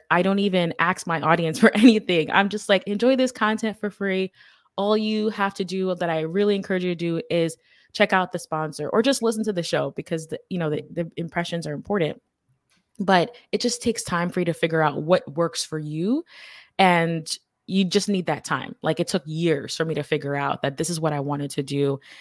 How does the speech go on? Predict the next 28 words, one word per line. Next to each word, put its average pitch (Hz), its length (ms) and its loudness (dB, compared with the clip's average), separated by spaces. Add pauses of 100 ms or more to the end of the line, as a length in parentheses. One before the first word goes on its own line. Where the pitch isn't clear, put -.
(240)
And 147 560 2
now 175 300 4
I 170 100 6
have 165 200 2
tunnel 185 280 0
vision. - 380 -4
Like, 143 400 -2 (300)
can't 208 200 2
nobody 214 340 6
tell 214 180 4
me 202 100 4
what 196 140 8
other 196 200 6
income 208 300 4
streams 202 280 2
I 190 80 8
need 190 160 4
to 196 100 4
create, 196 480 6
'cause 196 160 4
I 190 140 8
know 208 200 8
what 196 240 6
works 208 240 4
for 202 100 2
me, 220 280 2
you 180 160 0
know? 170 260 0